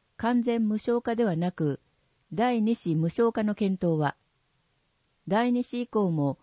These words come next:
無償化を実行しているところも実際ある。答え、政策の話なので、私、市長が答える。無償化は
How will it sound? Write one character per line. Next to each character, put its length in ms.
無 100
償 260
化 180
を 80
実 220
行 180
し 80
て 180
い 60
る 80
と 140
こ 140
ろ 100
も 340
実 200
際 360
あ 100
る。 200
答 320
え、 200
政 260
策 220
の 120
話 320
な 100
の 160
で、 260
私、 680
市 180
長 360
が 260
答 320
え 80
る。 200
無 120
償 280
化 140
は 220